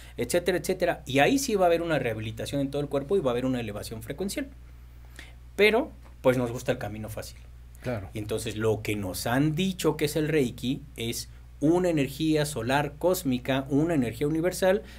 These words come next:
Speaker 1: que es atraída por alguien y es dada a alguien más o utilizada por esa misma persona. Pues sí,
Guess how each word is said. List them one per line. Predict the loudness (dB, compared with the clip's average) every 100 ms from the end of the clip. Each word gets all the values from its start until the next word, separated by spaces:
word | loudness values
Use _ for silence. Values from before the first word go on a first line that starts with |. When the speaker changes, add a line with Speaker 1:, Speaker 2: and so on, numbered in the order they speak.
| -18 -4
Speaker 1:
que | 0
es | 2 2
atraída | 4 4 6 6 2
por | 4 6
alguien | 8 6 0 -4 0
y | 2 6
es | 4 2 -6 -14 -18 -14
dada | 2 4 6 6
a | 4 2 2
alguien | 2 2
más | 2 0 -2 2
o | 4
utilizada | 4 0 -2 0 0 0
por | -2
esa | -2 -4
misma | -6 -6 -6
persona. | -6 -4 -6 -10 -18 -20 -20 0
Pues | 2 2
sí, | 0